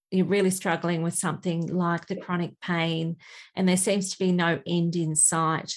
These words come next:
with a solution to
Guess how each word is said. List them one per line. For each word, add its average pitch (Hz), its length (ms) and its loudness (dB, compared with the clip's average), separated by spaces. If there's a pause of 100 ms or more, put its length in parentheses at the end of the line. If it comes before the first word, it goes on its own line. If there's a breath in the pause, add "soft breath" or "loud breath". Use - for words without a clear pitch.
(120)
with 156 520 -4 (460)
a 165 560 2 (240 loud breath)
solution 170 880 2
to 170 600 2